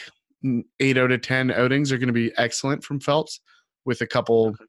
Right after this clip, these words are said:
Speaker 1: blow-ups here and, here and there mixed in.
Speaker 2: Okay, so maybe less so in the roto if he's gonna have the blow-ups,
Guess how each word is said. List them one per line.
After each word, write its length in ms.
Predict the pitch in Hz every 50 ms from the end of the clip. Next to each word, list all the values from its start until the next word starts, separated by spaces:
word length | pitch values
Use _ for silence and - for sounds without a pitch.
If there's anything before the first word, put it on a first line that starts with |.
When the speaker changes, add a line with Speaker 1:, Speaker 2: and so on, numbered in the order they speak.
| -
Speaker 1:
blow-ups 440 | 117 117 120 117 113 110 104 - -
here 220 | - 120 117 113
and, 220 | 110 110 104 117 - -
here 140 | 131 135 123
and 80 | 117 113
there 120 | 110 110
mixed 300 | 107 107 107 107 - -
in. 180 | 104 101 107 - _ _ _ _ _ _ _ _ _ _ _ _ _ _ _ _ _ _ _ _ _ _ _ _ _ _ -
Speaker 2:
Okay, 240 | - 120 - 104 104
so 160 | - - 113
maybe 240 | 107 107 101 104 101
less 240 | 101 107 110 107 -
so 260 | - - 113 104 104
in 80 | 101
the 80 | 98 101
roto 460 | 98 101 101 98 101 98 98 95 98
if 100 | 95 90
he's 140 | - 95 -
gonna 160 | - 98 95
have 120 | 90 90 92
the 60 | 95
blow-ups, 640 | 92 92 90 92 92 90 90 90 - - - -